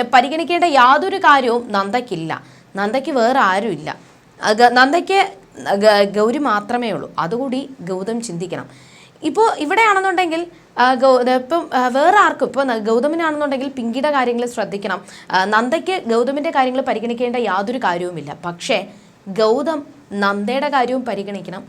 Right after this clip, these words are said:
ഒപ്പം തന്നെ പിങ്കിയുടെ കാര്യവും പരിഗണിക്കണം. ഗൗരിയുടെ അമ്മയാണ് നന്ദ. നന്ദയുടെ കാര്യം ഗൗതം പരിഗണിച്ചേ മതിയാകൂ. അതുപോലെ തന്നെ ഗൗതമിന്റെ ഭാര്യയാണ്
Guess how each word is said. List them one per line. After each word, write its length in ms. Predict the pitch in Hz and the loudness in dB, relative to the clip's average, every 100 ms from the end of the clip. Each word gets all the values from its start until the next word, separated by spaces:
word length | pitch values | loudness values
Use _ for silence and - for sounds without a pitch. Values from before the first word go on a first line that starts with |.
| - | -12
ഒപ്പം 480 | 175 165 - 240 220 | -12 -10 -8 -6 -6
തന്നെ 120 | 202 | -6
പിങ്കിയുടെ 540 | 196 - 180 170 202 226 | -8 -10 -12 -8 -4 -4
കാര്യവും 300 | 185 165 170 | -4 -6 -8
പരിഗണിക്കണം. 480 | 139 139 143 151 - - - - - 190 | -10 -14 -16 -20 -20 -20 -20 -20 -14 -2
ഗൗരിയുടെ 640 | 214 240 294 339 339 339 - | 0 2 0 -2 -2 -4 -6
അമ്മയാണ് 680 | 185 196 226 311 320 214 185 | -8 -4 -4 -2 -2 -2 -4
നന്ദ. 280 | 165 147 160 - _ _ _ _ _ | -8 -10 -14 -16 _ _ _ _ _
നന്ദയുടെ 440 | 190 185 208 254 285 | -8 -4 -4 -4 -2
കാര്യം 340 | 262 262 262 - | -4 -4 -6 -8
ഗൗതം 260 | 202 208 226 | -4 -4 -4
പരിഗണിച്ചേ 500 | 214 190 196 208 240 | -6 -8 -8 -6 -6
മതിയാകൂ. 440 | 220 156 139 127 - - _ - | -6 -8 -12 -16 -20 -20 _ -10
അതുപോലെ 520 | 156 175 208 226 240 | -8 -6 -6 -6 -6
തന്നെ 240 | 208 202 226 - - - | -6 -10 -14 -20 -20 -14
ഗൗതമിന്റെ 640 | 185 196 226 262 269 277 214 160 | -2 0 0 0 0 0 -2 -2
ഭാര്യയാണ് 680 | 180 185 262 294 196 202 | -2 0 -2 -2 -4 -4